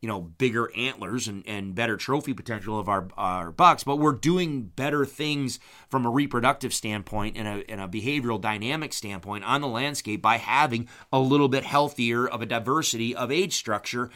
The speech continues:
on the landscape. That was Quality Deer Management Association's major push. I think they, uh, they were absolutely one of the pioneers, if not the pioneer in that philosophy across the, the, the, the Southeast and then across the rest of the, uh,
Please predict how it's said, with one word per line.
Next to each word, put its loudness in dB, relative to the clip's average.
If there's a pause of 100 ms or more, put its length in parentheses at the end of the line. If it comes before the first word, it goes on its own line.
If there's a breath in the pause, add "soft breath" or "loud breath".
(220 loud breath)
on 8
the 0
landscape. 2 (140)
That 8
was 6
Quality 6
Deer 4
Management -2
Association's 0
major 4
push. 2 (380 soft breath)
I 4
think 2
they, 4
uh, -2 (500 soft breath)
they 10
were 8 (100)
absolutely 6
one 4
of 0
the -4
pioneers, 0
if 0
not 2
the 8
pioneer 2
in -4
that -4
philosophy -2
across 12
the, 0
the, -2
the, -12
the -6
Southeast 4 (360 loud breath)
and 2
then 4
across 6
the 0
rest 4
of 0
the, 4
uh, 2